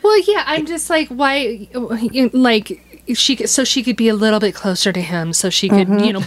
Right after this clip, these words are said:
Speaker 2: <laughs> No, that's like peeing on your territory sort of
Speaker 1: Well,
Speaker 2: thing.
Speaker 1: then that comes into play.
Speaker 2: Mm-hmm.
Speaker 1: <laughs> So
Speaker 2: Oh.
Speaker 1: one day, and I just, I don't know, it just always kinda irked me or whatever. So one day,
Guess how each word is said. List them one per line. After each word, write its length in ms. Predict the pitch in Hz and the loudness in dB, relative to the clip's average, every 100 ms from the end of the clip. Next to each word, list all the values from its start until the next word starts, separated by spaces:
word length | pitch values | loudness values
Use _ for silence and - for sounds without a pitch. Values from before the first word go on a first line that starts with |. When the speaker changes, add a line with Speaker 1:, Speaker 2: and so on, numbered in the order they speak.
| - | -4
Speaker 2:
<laughs> 180 | - 175 | -4 0
No, 180 | 285 349 | 2 4
that's 260 | 285 320 - | 2 0 0
like 140 | 330 196 | -2 0
peeing 540 | 214 202 - 240 202 | 0 -2 0 2 2
on 140 | 180 | 2
your 80 | 160 | 0
territory 540 | 139 165 135 127 117 120 | 0 -2 -4 -8 -14 -10
sort 180 | - 180 | -4 0
of 40 | 311 | 2
Speaker 1:
Well, 280 | 277 269 262 | 2 0 -2
Speaker 2:
thing. 60 | 247 | -4
Speaker 1:
then 140 | 262 | -2
that 180 | 240 226 | -2 -2
comes 240 | - 220 214 | -2 -4 -2
into 140 | 202 | -4
play. 340 | - 185 160 - | -4 -6 -6 -2
Speaker 2:
Mm-hmm. 480 | 160 151 165 170 214 | 2 4 4 2 0
Speaker 1:
<laughs> 60 | |
So 320 | - 196 - 339 | 0 0 0 0
Speaker 2:
Oh. 500 | 294 - 220 214 247 - - | 2 2 0 -2 -4 -10 -10
Speaker 1:
one 600 | 254 226 302 381 381 294 | -6 0 0 0 0 -2
day, 200 | 233 240 | -2 -2
and 240 | 226 240 | -2 -2
I 220 | 233 320 392 | 0 -2 -2
just, 280 | 480 - 302 | -2 -2 -2
I 120 | 330 | -2
don't 160 | 320 | -4
know, 240 | 233 208 208 | -4 -2 -2
it 120 | 214 | -4
just 200 | 269 - | -6 -4
always 240 | 247 269 269 | -2 -2 -2
kinda 260 | - 277 226 | -2 -2 0
irked 240 | 202 - | -2 2
me 100 | 208 | 2
or 60 | 196 | 4
whatever. 320 | 196 196 208 | 2 0 0
So 180 | - 262 | 0 2
one 240 | 311 370 | 2 2
day, 300 | 285 226 226 | 2 2 0